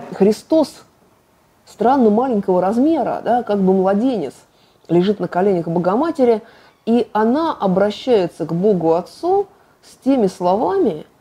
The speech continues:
с которыми братья показывают Иакову окровавленную одежду Иосифа. «Вот окровавленные одежды твоего сына». Да, то есть, когда происходит диалог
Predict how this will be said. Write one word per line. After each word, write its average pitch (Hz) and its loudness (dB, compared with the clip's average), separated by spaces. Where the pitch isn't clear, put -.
с - -20
которыми 233 0
братья 240 0
показывают 233 0
Иакову 220 0
окровавленную 196 0
одежду 190 -2
Иосифа. 180 -2
«Вот 240 -2
окровавленные 226 2
одежды 185 0
твоего 170 0
сына». - -8
Да, 240 -2
то 208 -2
есть, 180 0
когда 208 2
происходит 220 0
диалог 190 4